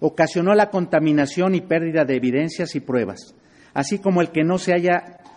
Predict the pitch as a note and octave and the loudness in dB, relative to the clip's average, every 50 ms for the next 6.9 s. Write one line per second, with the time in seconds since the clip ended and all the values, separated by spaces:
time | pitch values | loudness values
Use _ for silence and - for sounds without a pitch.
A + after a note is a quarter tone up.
0 | - _ _ - - E3 E3 F3 F3 E3+ E3 C#3+ B2+ B2 A#2+ - - D3+ D#3+ D3 | -20 _ _ -8 -2 0 0 2 2 2 2 0 0 -2 -2 0 0 0 0 0
1 | E3+ F3+ F3 - - _ _ _ _ _ _ _ E3 G3 A#3 - - A#3+ - - | -2 -8 -12 -14 -20 _ _ _ _ _ _ _ 0 2 2 2 2 -2 -2 0
2 | F#3+ F#3 D#3 E3+ F#3+ G3+ G#3 G#3 G3+ G3 F#3 D#3+ E3 D#3+ D#3 C#3 C#3 C3+ - - | 0 0 0 0 0 0 2 2 2 2 2 2 0 0 2 2 0 0 -2 -4
3 | B2+ B2+ A#2+ A#2 - - D3 D3+ E3+ F#3 G3 G#3 - - - _ _ _ - D3+ | -4 -4 -4 -4 -2 -2 -2 -2 -2 -2 -6 -8 -12 -16 -20 _ _ _ -2 0
4 | D#3 D3 - E3 D#3 D3+ D#3 D#3+ G3 G3 G3 - F#3+ - - - D#3 C#3+ - D#3 | 0 0 0 0 0 2 2 2 0 0 0 -2 -4 -2 -2 -2 -2 -2 -2 0
5 | C3+ C3+ B2+ B2 - - E3 F3 E3 C#3 C#3+ B2+ - - A#2 - - E3+ E3+ - | 0 0 0 0 -2 -2 0 0 0 0 -2 -2 -2 -4 -6 -4 -6 -6 -4 -4
6 | D#3+ C#3 B2 A#2+ - - A2 A2 G#2+ - C#3 C#3+ D#3 F3 F#3 F#3+ - - | -4 -4 -4 -6 -6 -8 -8 -10 -6 -4 -2 -2 -2 -4 -6 -10 -12 -16